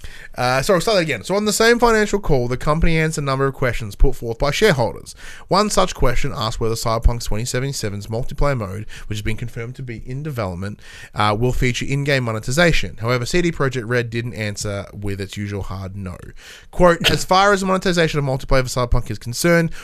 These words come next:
we believe right now it's definitely too early to share any details on that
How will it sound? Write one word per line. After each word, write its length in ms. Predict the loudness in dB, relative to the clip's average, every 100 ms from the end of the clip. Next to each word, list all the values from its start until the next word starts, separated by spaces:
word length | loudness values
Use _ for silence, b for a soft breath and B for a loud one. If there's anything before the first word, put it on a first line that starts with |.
| B
we 120 | 2
believe 360 | 4 4 2 4
right 240 | 4 4
now 220 | 2 0
it's 160 | 0 -2
definitely 480 | 0 0 -2 -4 -6
too 300 | -4 0 2
early 180 | 2 0
to 80 |
share 260 | -2 -2 -2
any 200 | -2 -4
details 560 | -4 -6 -4 -4 -4 -6
on 320 | -8 -6 -6
that 240 | -6 -6